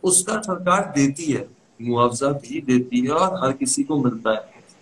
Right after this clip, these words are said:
लेकिन इंसान ज्यादा ज्यादा करता है कि नहीं, मेरा, मेरा गया, मेरा गया। लेकिन हम लोग ने गलती करी, हम लोग घुसे हैं वहां पे।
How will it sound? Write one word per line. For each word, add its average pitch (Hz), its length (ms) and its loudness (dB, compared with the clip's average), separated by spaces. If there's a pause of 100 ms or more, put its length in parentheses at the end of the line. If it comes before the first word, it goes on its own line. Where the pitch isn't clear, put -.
(140)
लेकिन 139 260 4
इंसान 151 480 0
ज्यादा 127 320 2
ज्यादा 139 280 0
करता 131 320 -4
है 139 100 0
कि 139 260 -8
नहीं, 127 260 2
मेरा, 120 540 0
मेरा 110 280 0
गया, 110 280 -2
मेरा 110 280 -4
गया। 110 260 -10
लेकिन 165 380 -2
हम 156 340 -2
लोग 151 260 0
ने 160 180 -4
गलती 127 320 4
करी, 127 300 -2
हम 131 200 -2
लोग 147 160 2
घुसे 113 300 -4
हैं 110 160 -2
वहां - 200 -12
पे। - 120 -20